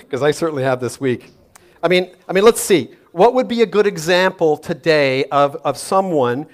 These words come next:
who is easily, hear this, easily led astray, gets lost easily, is relatively helpless when it comes to actually looking after themselves, although they think they can?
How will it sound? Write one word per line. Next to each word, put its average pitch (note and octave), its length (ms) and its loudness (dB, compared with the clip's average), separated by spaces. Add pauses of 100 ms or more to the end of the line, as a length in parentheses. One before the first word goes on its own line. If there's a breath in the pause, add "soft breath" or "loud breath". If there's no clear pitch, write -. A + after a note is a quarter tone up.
(180 loud breath)
who F#3 120 0
is E3 200 0
easily, G#3 500 -2
hear F#3 180 -2
this, C3 260 -4 (140)
easily G#3+ 420 -2
led D3+ 200 2
astray, B2 560 -4 (560 soft breath)
gets G#3 260 0
lost G3 400 2
easily, A2+ 480 -8 (260 soft breath)
is E3+ 200 -2
relatively F3 720 2
helpless F#3 800 -2 (340 soft breath)
when D#3+ 160 4
it D3+ 80 -4
comes E3+ 280 0
to - 200 -4
actually F#3+ 460 -2
looking F3 380 -4
after E3 320 -2
themselves, D3+ 560 0
although D3 320 0
they C#3+ 160 -2
think E3 320 -8
they G#2+ 120 -8
can? G2 520 -20